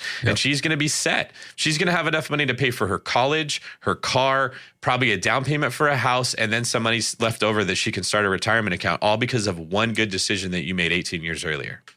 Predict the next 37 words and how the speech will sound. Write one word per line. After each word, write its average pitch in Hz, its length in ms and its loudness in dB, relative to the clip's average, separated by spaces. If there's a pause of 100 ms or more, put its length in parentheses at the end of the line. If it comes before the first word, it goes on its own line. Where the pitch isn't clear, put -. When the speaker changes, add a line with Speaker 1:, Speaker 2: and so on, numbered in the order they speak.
(220)
Speaker 1:
Yeah, 104 240 2 (100)
that's 139 160 2
the 139 120 2 (180)
power 107 240 4
of 107 60 2
real 139 120 4
estate, 90 160 0
right? 104 160 2
You, 101 100 2
you 95 240 2
do 110 180 2
stuff 107 260 0
now 110 420 2
and 101 180 2
it 92 200 -2
affects 107 440 0
you 113 60 2
years 110 380 2
and 113 100 2
years 101 160 2
later. 110 260 2
But 90 120 2
what 113 120 2
I 113 40 4
love 151 200 2
about 160 200 2
rental 156 260 2
properties, 104 400 2
especially 165 320 2
Burr, 110 400 2 (240)
is 127 140 2
you 170 80 0
can 170 160 2
get - 260 0
cash - 380 0
flow 127 240 2
now 104 400 2